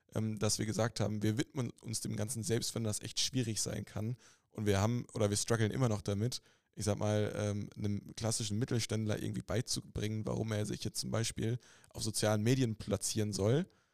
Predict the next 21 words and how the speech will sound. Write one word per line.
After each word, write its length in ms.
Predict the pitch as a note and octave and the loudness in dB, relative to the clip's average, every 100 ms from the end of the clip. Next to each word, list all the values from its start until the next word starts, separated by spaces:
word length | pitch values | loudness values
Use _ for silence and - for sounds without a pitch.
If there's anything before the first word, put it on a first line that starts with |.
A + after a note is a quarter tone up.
| _ | _
Wir 100 | - | 2
haben 80 | A2+ | 4
in 60 | G#2+ | 4
der 140 | - | 4
allerersten 420 | - A2 A2+ - | 4 4 2 -2
Folge 320 | - A#2 A#2 | 0 2 4
haben 140 | A2 A2 | 4 4
wir 60 | |
das 140 | G#2+ F#2+ | 0 2
Beispiel 360 | G2 G#2+ - | 0 0 -2
Hiring-Prozess 840 | F#2 G2+ A2+ B2+ A#2 A#2+ - A#2 - | 0 2 2 2 0 -2 0 -2 0
gehabt, 240 | A#2 A2+ | -2 -2
also 180 | - - | -4 -6
wie, 160 | - A2 | -6 -6
wie 120 | - - | -6 -4
komme 180 | G#2 | -2
ich 80 | G#2 | -2
an 100 | G#2+ | -2
neue 160 | G#2 F#2+ | 0 2
Leute 340 | F#2 G2+ - | 2 0 0
dran? 300 | - A#2 A#2+ | -4 0 0